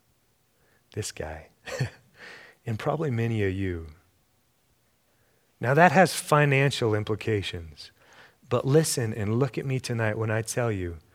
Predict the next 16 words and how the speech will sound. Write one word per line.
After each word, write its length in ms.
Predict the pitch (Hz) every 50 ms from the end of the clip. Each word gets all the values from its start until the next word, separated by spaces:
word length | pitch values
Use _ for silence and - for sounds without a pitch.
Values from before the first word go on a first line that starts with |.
| _ - _ _ _ _ _ _ _ _ _ _ _ _ _ _ _ _ _ -
that 120 | 107 101 101
if 140 | 98 -
you 80 | 131 151
don't 240 | 160 165 147 - -
count 360 | - - - 131 131 - -
the 100 | 139 127
cost 520 | - - - 120 110 101 92 90 - -
before 320 | - 104 - - - 113 104
turning 460 | - - - 127 120 120 117 110 104
to 60 | 98
follow 360 | - - 120 117 113 110 107
Christ, 460 | 107 - - 117 113 113 110 - - -
it 60 | -
has 220 | 117 123 113 98
eternal 420 | 101 - - - 117 113 113 107 98
implications. 760 | 92 - 101 - - - 90 85 - - 85 85 87 85